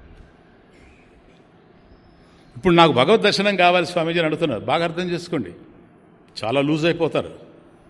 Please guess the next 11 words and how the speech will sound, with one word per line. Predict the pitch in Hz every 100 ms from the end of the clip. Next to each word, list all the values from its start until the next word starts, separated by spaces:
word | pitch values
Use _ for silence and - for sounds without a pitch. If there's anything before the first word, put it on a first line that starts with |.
| _ -
ఎంత | 113 127
లూజ్ | 156 156
అవుతారంటే | 160 147 147 151
జన్మలు | 131 139 151
పోతాయి | 131 131 98 - - - - _ -
ఇది | 110
అర్థం | 107 135
కాకపోతే. | 131 120 110 95 85 - - - _ _ - _
నేను | 131 139
అడిగేది | 147 190 185
ఒక్కటే, | 156 185 165